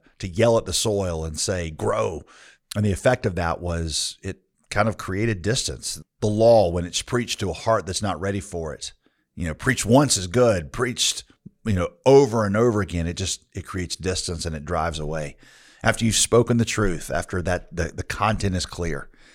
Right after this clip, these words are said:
then it's not continuing to just to force the seed in that's gonna bring forth fruit. It's some things you just gotta trust God to work in their heart. Um, in that seed analogy I used of planting the seed, um,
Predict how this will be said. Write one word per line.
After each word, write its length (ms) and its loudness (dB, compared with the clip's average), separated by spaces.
then 300 2
it's 180 -4
not 420 2
continuing 520 -2
to 80 -4
just 200 -4
to 160 -10
force 340 2
the 260 -4
seed 340 0
in 200 0
that's 160 -4
gonna 160 -2
bring 180 -4
forth 260 -6
fruit. 320 -4
It's 260 -4
some 200 2
things 160 0
you 80 -2
just 140 -2
gotta 180 2
trust 300 -4
God 240 0
to 80 -4
work 220 -8
in 60 -8
their 160 -6
heart. 300 -8
Um, 280 -2
in 120 4
that 180 4
seed 240 4
analogy 480 2
I 60 0
used 340 -2
of 100 -8
planting 300 0
the 60 -2
seed, 440 -2
um, 360 -2